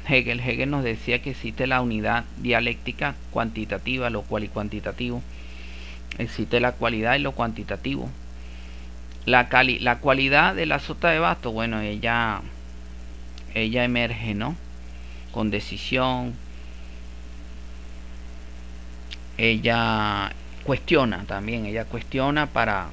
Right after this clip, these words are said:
para sacar sus co-, propias conclusiones, para tener argumentos. Y, em, lo cuantitativo de la sota de bastos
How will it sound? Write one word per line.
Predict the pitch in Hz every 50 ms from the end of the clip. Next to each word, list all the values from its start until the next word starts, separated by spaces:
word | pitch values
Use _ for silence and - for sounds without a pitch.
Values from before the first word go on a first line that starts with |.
| - -
para | - - 101
sacar | - - - 101 - 127 120 120
sus | - - 120 110
co-, | - - 104 98 85
propias | - - 113 110 - - 117 113 110
conclusiones, | - 117 110 - - 95 - - - 131 127 123 117 113
para | - - 104 104 101
tener | - 104 101 104 104
argumentos. | 110 113 113 104 101 110 117 117 113 110 - 101 98 - - - - - - - - - - - - - - - - - - - - - - - - - - - - - - - - - - - - - - 131
Y, | 139 143 156 170 180 - - - - -
em, | 123 123 120 117 113 107 104 101 95 92 92 90 87 - - - - - - - - - - - - - - - - - - - - - - - - - - -
lo | 113 117 110
cuantitativo | - 135 127 123 120 135 123 - 120 113 - 156 160 156 143 143 151 185 - - - - - - - -
de | 107 104
la | 104 101 -
sota | - 113 95 - 123 127
de | 127 127
bastos | 120 117 117 - - - 147 156